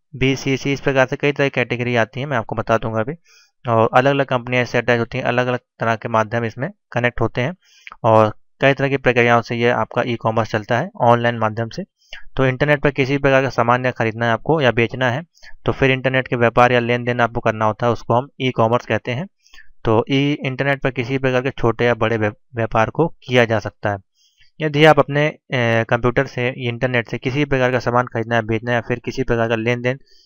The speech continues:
किया जाता है तो उसे ई-कॉमर्स के हिस्से में जोड़ दिया जाता है। आज के समय में ई-कॉमर्स की वजह से इंटरनेट का यूज़ अधिक हो रहा है और आज से व्यापारी अपने छोटे-छोटे व्यापार को ई-कॉमर्स के माध्यम से जोड़ रहे हैं। तो ये किस प्रकार से काम करता है आपका,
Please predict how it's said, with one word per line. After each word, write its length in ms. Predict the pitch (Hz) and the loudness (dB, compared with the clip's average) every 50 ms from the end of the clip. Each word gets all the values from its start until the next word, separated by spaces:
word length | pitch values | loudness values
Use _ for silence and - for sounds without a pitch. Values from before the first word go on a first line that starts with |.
| _ _ _ _ _ - | _ _ _ _ _ -8
किया 200 | - 135 135 151 | 0 4 6 6
जाता 280 | 143 135 120 117 - 120 | 8 8 6 6 4 4
है 80 | 117 117 | 2 4
तो 100 | - 127 | 2 0
उसे 160 | 117 - 143 - | 0 0 -2 -2
ई-कॉमर्स 420 | 139 131 123 - 123 120 120 117 - | -2 -2 2 2 2 2 2 0 0
के 100 | - 120 | -2 -4
हिस्से 260 | 113 - - 120 117 | -4 -4 -4 -6 -6
में 180 | 113 143 185 214 _ _ _ _ _ _ _ _ _ _ _ _ _ _ _ _ _ - - 123 | -4 -6 -8 -8 _ _ _ _ _ _ _ _ _ _ _ _ _ _ _ _ _ -20 -16 -4
जोड़ 260 | 107 120 127 139 139 | 2 4 4 6 6
दिया 180 | 127 135 139 | 4 4 4
जाता 220 | 139 135 139 - 147 | 4 2 2 0 -2
है। 120 | 147 156 - | -2 0 0
आज 200 | 127 127 131 135 | 2 2 2 0
के 80 | 135 | -2
समय 220 | 123 - 135 135 135 | -4 -4 -2 -2 -2
में 60 | 143 - | -2 -2
ई-कॉमर्स 440 | 139 131 - 131 127 127 123 - | -4 -4 -2 0 0 0 0 0
की 80 | - 123 | 0 -2
वजह 200 | 117 117 117 113 | 0 0 0 0
से 200 | 107 - 147 143 | -2 -2 -4 -6
इंटरनेट 340 | 127 120 - 117 117 113 110 | -6 -6 -4 -4 -4 -4 -2
का 120 | - 120 | -4 -4
यूज़ 240 | 110 107 131 147 - - - | 0 2 0 0 0 -2 -8
अधिक 280 | 135 110 120 147 - - - - | -6 -6 -6 -6 -8 -6 -2 2
हो 140 | 117 120 | 4 6
रहा 220 | 123 123 127 131 127 | 6 6 4 2 2
है 160 | 123 156 190 - - - - - - - - - | 0 -4 -8 -10 -16 -20 -18 -18 -16 -14 -6 0
और 160 | 123 117 120 | 2 4 6
आज 140 | 123 120 131 | 6 6 4
से 120 | - - 139 | 4 0 0
व्यापारी 400 | 131 123 - 120 113 113 123 127 | 0 2 2 2 2 2 2 -2
अपने 240 | 120 - 131 139 | -4 -4 -4 -6
छोटे-छोटे 440 | 139 - 127 113 - 117 110 107 - | -4 -2 -2 0 0 0 0 0 0
व्यापार 280 | 110 110 - - 110 107 | -2 -2 -2 -2 -2 -2
को 180 | - - 147 - | 0 -2 -2 -2
ई-कॉमर्स 380 | 139 127 - - 113 113 110 - | -2 -4 -4 -4 -4 -4 -4 -4
के 100 | - 117 | -4 -2
माध्यम 260 | 113 107 107 117 139 | -2 -2 -2 -4 -8
से 100 | - 156 | -6 -2
जोड़ 220 | 143 123 110 104 | 0 0 0 0
रहे 80 | 98 98 | -2 -6
हैं। 60 | 101 - - - - - - - - - | -12 -16 -18 -18 -16 -16 -16 -10 -4 -2
तो 60 | 120 | -2
ये 60 | 120 | -2
किस 180 | - - 139 - | -2 -2 -4 0
प्रकार 240 | - 139 139 135 | 2 2 4 2
से 100 | 127 139 | 2 0
काम 200 | 131 - 131 131 | 0 2 2 2
करता 260 | 131 - 131 123 143 143 | 2 0 -2 0 0 0
है 60 | 139 | 0
आपका, 260 | 139 - - 175 170 | 0 0 -2 -4 -2